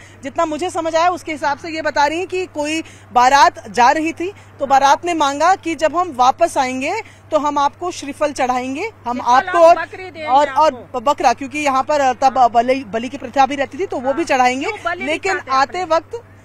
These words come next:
Speaker 1: क्या हुआ कि उन्होंने रास्ता बदल दिया और
Speaker 2: बदल दिया।
Speaker 1: अपना जो प्रण था, जो कहा था भगवान को, वो पूरा नहीं किया। तो भगवान क्योंकि नाग रूप में है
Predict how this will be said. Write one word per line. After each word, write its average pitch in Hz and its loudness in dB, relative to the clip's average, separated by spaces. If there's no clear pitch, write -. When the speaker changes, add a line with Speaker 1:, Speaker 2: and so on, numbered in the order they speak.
Speaker 1:
क्या 294 6
हुआ 339 4
कि 392 -4
उन्होंने 359 -8
रास्ता 294 0
बदल 220 -6
दिया 240 0
और 277 0
Speaker 2:
बदल 330 0
दिया। 247 -2
Speaker 1:
अपना 330 0
जो 285 -4
प्रण 311 -6
था, 269 -2
जो 277 -6
कहा 302 4
था 311 2
भगवान 240 -4
को, 339 -8
वो 349 -4
पूरा 302 -2
नहीं 233 -8
किया। 240 -2
तो 339 -8
भगवान 262 -4
क्योंकि 370 -6
नाग 294 2
रूप 339 -6
में 330 -2
है 247 -4